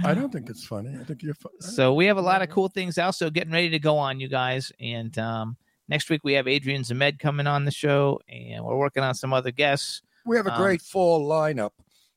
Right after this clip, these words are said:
Speaker 1: It's not easy getting famous guests in the summertime because they're away. They're in Europe. They're in Con-, Monte Carlo. I mean, they're all over the place. They're in Africa. Everybody that's famous that we contact, none of them are in the country. They're all traveling or filming.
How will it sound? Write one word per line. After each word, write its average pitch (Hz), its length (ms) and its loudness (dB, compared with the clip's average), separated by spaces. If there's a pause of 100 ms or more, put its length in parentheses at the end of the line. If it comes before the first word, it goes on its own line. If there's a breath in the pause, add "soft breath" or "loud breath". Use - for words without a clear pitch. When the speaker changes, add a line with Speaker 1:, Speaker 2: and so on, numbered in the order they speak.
(140)
Speaker 1:
It's 190 200 -6
not 233 220 2
easy 190 280 0
getting 160 360 0
famous 160 400 0
guests - 420 -2
in 139 80 -4
the 127 80 -4
summertime 143 540 0
because 151 300 -4
they're 233 200 2
away. 226 280 2
They're 147 200 2
in 127 80 -2
Europe. 170 380 4
They're 143 160 -2
in 131 200 -4
Con-, 160 260 0
Monte 151 300 0
Carlo. 170 420 2 (280 loud breath)
I 202 60 -2
mean, 196 160 2
they're 202 160 2
all 208 180 2
over 214 200 2
the 185 100 -2
place. 143 240 0
They're 160 140 4
in 151 80 4
Africa. 160 600 2 (400 soft breath)
Everybody 214 480 4
that's 185 280 0
famous 208 440 2
that 151 80 -2
we 160 140 0
contact, 175 560 2 (420)
none 180 140 2
of 180 80 4
them 170 120 4
are 151 100 6
in 147 80 4
the 139 80 2
country. 180 420 2
They're 123 160 0
all 151 100 2
traveling 151 600 2
or 127 120 4
filming. 175 560 2